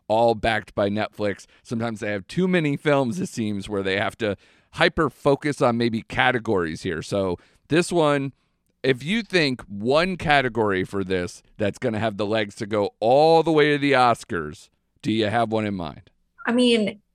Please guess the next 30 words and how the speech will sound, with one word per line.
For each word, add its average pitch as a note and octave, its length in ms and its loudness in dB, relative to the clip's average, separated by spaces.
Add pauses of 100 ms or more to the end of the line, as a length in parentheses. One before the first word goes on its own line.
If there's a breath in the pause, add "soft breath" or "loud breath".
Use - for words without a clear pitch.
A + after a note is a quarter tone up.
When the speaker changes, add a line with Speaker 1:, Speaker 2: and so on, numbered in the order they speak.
(140)
Speaker 2:
the G3+ 1160 4
obvious G3 480 0
one, A#3 160 2
I G#3+ 60 -2
think, G3+ 180 -6
is E3+ 160 -10
Ruth F3 200 -4
Negga F3+ 640 0 (200)
in D#3+ 800 -2 (440)
supporting F3+ 480 0
actress. B3+ 600 -2
Speaker 1:
I F#2+ 140 0
agree. D2 340 -8
Speaker 2:
Um, E3 640 0 (260)
but G#3+ 560 0 (360)
I G3+ 100 -2
think G3+ 440 -4 (200)
if F3 420 -4 (240)
you F3 160 -6
have F3 640 -2
some G3+ 300 -4
crumbs G3+ 600 0
to F3 180 -6
move E3+ 300 -2
elsewhere, G#3+ 880 0 (300)
you G3 240 -2
should F#3+ 300 0
definitely F3+ 600 -2
be F3 140 -4
pushing E3 840 -4